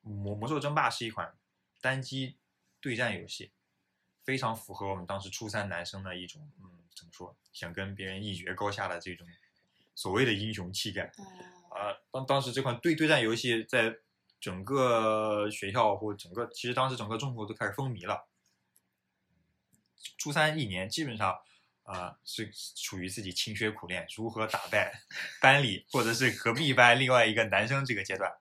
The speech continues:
Speaker 2: 哦。
Speaker 1: 当时我是从初中开始去网吧，有时候去跟同学一起玩游戏。当时我们去网吧就玩这一款游戏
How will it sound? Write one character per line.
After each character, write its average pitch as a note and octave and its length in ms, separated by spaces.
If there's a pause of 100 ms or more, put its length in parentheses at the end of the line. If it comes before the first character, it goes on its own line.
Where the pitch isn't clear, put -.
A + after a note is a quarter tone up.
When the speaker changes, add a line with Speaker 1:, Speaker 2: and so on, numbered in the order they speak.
(220)
Speaker 2:
哦。 F3 180 (440)
Speaker 1:
当 E3+ 160
时 D3 480 (1000)
我 A2+ 160
是 D#3 160
从 B2+ 180
初 E3+ 220
中 E3+ 340 (100)
开 B2+ 160
始 G2+ 160
去 B2 200
网 G2+ 280
吧， G#2+ 400
有 F#2 160
时 F2+ 140
候 F#2+ 80
去 - 180
跟 G2 160
同 G2+ 140
学 G2 140
一 - 20
起 F#2 140
玩 E2+ 180
游 F2+ 80
戏。 F2+ 300
当 C#3+ 180
时 A#2+ 180
我 G2+ 120
们 G2 100
去 - 160
网 F2+ 160
吧 F2 260
就 C3 200
玩 F#2 200
这 G2+ 120
一 F#2+ 60
款 F2 140
游 - 100
戏 - 220